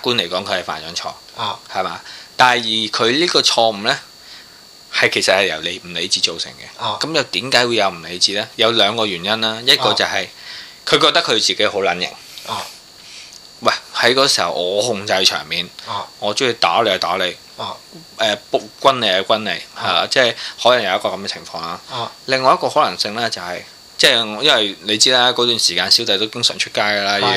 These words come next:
Speaker 2: 係，係。
Speaker 1: 其實大家個心都好驚啊。
Speaker 2: 啊。
Speaker 1: 即係咧，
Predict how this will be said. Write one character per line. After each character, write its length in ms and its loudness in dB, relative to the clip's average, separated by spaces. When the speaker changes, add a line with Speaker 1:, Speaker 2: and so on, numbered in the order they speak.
Speaker 2:
係， 60 -
係。 40 -2
Speaker 1:
其 100 -4
實 80 2
大 140 6
家 120 2
個 60 0
心 220 0
都 80 -4
好 60 -6
驚 320 -2
啊。 140 -16
Speaker 2:
啊。 220 -10
Speaker 1:
即 100 4
係 40 4
咧， 180 2